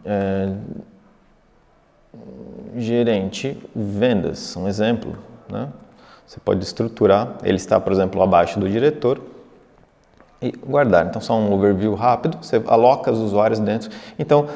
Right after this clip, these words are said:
o diretor, ah, consegue ver tudo de acesso de informação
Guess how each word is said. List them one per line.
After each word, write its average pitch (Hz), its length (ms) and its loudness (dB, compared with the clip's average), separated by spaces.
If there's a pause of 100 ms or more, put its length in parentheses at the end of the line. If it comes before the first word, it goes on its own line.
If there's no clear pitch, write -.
o 165 80 4
diretor, 151 580 4
ah, - 280 -14
consegue 135 300 2
ver 135 100 4
tudo 180 320 2 (480)
de 113 120 2
acesso - 440 2
de 113 60 -4
informação 151 580 -4